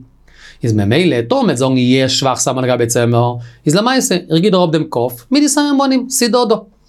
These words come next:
איי מיט זאגן, אין שוואך, דאס נישט דא. דאס דא מיט זאגן גילט. רש"י ברענגט נאך א פשט, קופה של נצרים. נישט דער קוף, אבער חי, נאר אז א קופה, וואס זי ווערט נישט טייערער, אז זי ווערט געפארבט. א דריטער רב פון רב הונא, מא אויך מעסקינן,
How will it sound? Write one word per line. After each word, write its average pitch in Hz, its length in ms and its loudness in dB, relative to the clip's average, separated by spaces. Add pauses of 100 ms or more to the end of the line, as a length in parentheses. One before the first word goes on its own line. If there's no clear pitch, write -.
(300)
איי 180 100 2
מיט 165 140 2
זאגן, 151 200 0
אין 117 180 2
שוואך, 123 260 -2
דאס 185 200 -2
נישט 240 240 0
דא. 160 40 2 (380)
דאס 196 180 0
דא 185 80 0
מיט 160 100 0
זאגן 160 240 -2
גילט. 95 220 -8 (460)
רש"י 226 220 -2
ברענגט 180 220 -2
נאך 202 200 0
א 196 40 -2
פשט, 190 360 -4
קופה 240 280 0
של 180 120 -2
נצרים. 160 480 0 (360)
נישט 170 160 0
דער - 100 -2
קוף, 151 260 -2
אבער 113 180 0
חי, 147 340 -2 (480)
נאר 180 180 2
אז 160 80 0
א 147 320 0 (100)
קופה, 226 320 -2 (140)
וואס 220 220 -2
זי 254 60 0
ווערט 277 240 2
נישט 262 180 -2
טייערער, 220 440 0
אז 180 80 2
זי 180 120 0
ווערט 175 180 2
געפארבט. 139 460 -2 (1080)
א 135 100 0
דריטער 143 380 2
רב 180 140 2
פון 151 140 -2
רב 135 140 -4
הונא, 160 320 2
מא 131 280 0
אויך 185 200 -2
מעסקינן, 131 1080 0